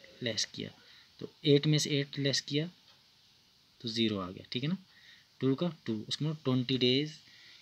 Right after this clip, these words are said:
उसका मतलब ये ट्वेंटी एट में से, ट्वेंटी एट्थ फरवरी से हमने eight less किया, उससे कम किया, तो ये आ गया ट्वेंटी था फरवरी। So the date fourteen days before sixth March is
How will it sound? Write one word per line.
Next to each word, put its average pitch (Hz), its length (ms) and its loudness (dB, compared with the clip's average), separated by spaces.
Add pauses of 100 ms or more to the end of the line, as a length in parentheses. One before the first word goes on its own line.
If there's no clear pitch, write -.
(140)
उसका 147 160 -2
मतलब 135 160 0
ये 127 360 2 (100)
ट्वेंटी 127 320 0
एट 131 200 0
में 127 140 0
से, 160 160 -2 (360)
ट्वेंटी 120 260 2
एट्थ 131 180 0
फरवरी 117 560 -4
से 107 120 -2
हमने 131 320 -6
eight 131 160 -6 (120)
less 113 220 0
किया, - 140 -8
उससे - 220 -4
कम 123 180 0
किया, 107 220 -8 (380)
तो 117 60 0
ये 117 80 2
आ 110 100 -2
गया 123 180 -6
ट्वेंटी 104 260 -6
था 131 140 -10
फरवरी। 92 560 -8 (340)
So - 120 -2
the 170 200 2
date 117 240 0
fourteen 180 680 2
days 117 300 2
before 113 280 0
sixth - 420 0
March 107 280 -8
is 139 80 -4